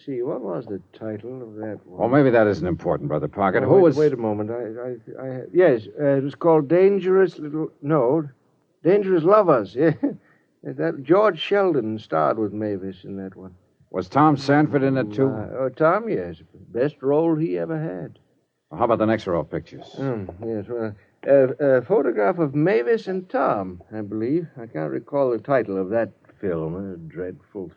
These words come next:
Speaker 1: thing. Francis Trevelyan talked them into it and directed it, too. And should have stayed behind the camera where he belonged.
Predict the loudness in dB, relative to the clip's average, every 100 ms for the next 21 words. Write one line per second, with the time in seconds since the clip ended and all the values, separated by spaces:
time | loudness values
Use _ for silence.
0 | -12 -12 -6 -2 -2 -2 -4 -4 2 2
1 | 4 2 2 -2 -6 _ _ _ _ 0
2 | 2 2 2 4 4 4 2 2 2 2
3 | 0 -2 4 4 4 -2 -4 -2 2 2
4 | 2 -4 _ _ -18 -16 -14 -14 -14 -6
5 | -6 -4 -4 -4 -6 -6 -10 -6 -4 -4
6 | -8 -10 -10 -12 -8 -6 -4 -6 -12